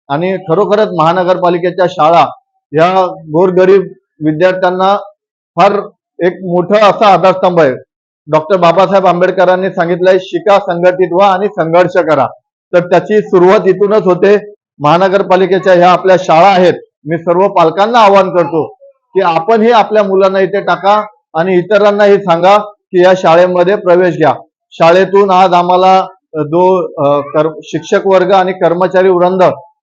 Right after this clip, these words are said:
यांनी इथे बोलून आमचा जो मान सन्मान केला त्याच्याबद्दल आभारी राहील आणि शाळेला यथाशक्ती ज्या ज्या गोष्टींच्या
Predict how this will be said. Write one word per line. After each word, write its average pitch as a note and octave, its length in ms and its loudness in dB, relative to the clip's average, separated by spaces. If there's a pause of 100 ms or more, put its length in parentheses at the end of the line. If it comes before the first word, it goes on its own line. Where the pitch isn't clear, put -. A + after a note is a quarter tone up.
(140)
यांनी F3 200 0
इथे F#3 220 0
बोलून F3+ 400 2
आमचा F#3 320 0
जो F#3 340 -2
मान E3+ 280 -2
सन्मान F3 260 -6
केला F3+ 300 0
त्याच्याबद्दल E3 580 -2
आभारी E3 340 2
राहील F3 180 0
आणि F3 220 -4
शाळेला F3+ 500 2 (520)
यथाशक्ती F#3 720 0
ज्या E3+ 420 -2
ज्या A3 140 2
गोष्टींच्या G#3 680 0